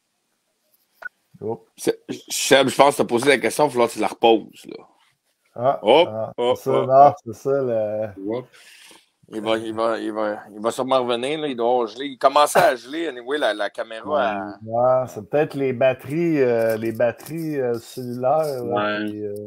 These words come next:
Speaker 3: C'est, ouais,
Speaker 1: ça,
Speaker 3: je pense
Speaker 1: ça
Speaker 3: qu'on
Speaker 1: ressemble à, ça ressemble à ça un petit peu.
Speaker 3: Je pense qu'on a notre réponse pour le, le son aussi.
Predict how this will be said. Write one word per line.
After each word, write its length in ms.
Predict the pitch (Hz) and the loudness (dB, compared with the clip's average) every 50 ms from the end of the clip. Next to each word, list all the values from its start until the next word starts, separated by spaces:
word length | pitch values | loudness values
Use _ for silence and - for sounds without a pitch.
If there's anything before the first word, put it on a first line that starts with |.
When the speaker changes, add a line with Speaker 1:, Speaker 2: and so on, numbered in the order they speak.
| 104 107 101 101 _ _ _ _ _ _ _ _ _ | -14 -16 -18 -20 _ _ _ _ _ _ _ _ _
Speaker 3:
C'est, 80 | - 98 90 92 | -20 -18 -14 -12
ouais, 200 | 95 95 95 95 | -10 -8 -6 -6
Speaker 1:
ça, 0 | |
Speaker 3:
je 180 | 113 107 - 107 | -8 -6 -6 -6
pense 80 | 113 | -6
Speaker 1:
ça 60 | 113 | -4
Speaker 3:
qu'on 80 | - 107 | -4 -4
Speaker 1:
ressemble 300 | 107 120 139 147 147 143 | 0 2 2 2 2 2
à, 200 | 135 127 123 123 120 - | 0 -2 -2 -2 -4 -6
ça 60 | - 117 | -10 -10
ressemble 360 | 110 - - 131 135 131 127 | -8 -2 -2 -2 0 0 0
à 100 | 117 107 | -2 -2
ça 220 | - - 147 139 127 | -4 -6 -8 -8 -8
un 100 | 113 101 | -8 -10
petit 140 | - - _ - | -14 -16 _ -14
peu. 140 | 120 120 113 _ _ _ _ _ | -14 -14 -14 _ _ _ _ _
Speaker 3:
Je 80 | _ | _
pense 180 | - 113 110 107 | -10 -8 -8 -8
qu'on 180 | - 110 101 98 | -6 -6 -4 -4
a 80 | 98 | -4
notre 200 | 98 95 92 87 | -4 -4 -6 -8
réponse 400 | - 98 87 90 101 104 110 104 | -8 -10 -6 -6 -6 -6 -8 -12
pour 200 | - - 98 92 | -12 -12 -10 -10
le, 200 | 90 90 87 87 | -8 -8 -8 -8
le 160 | 87 87 87 - | -8 -10 -12 -12
son 260 | - - 107 110 101 | -14 -14 -14 -14 -14
aussi. 260 | 95 - - - - | -16 -18 -20 -20 -20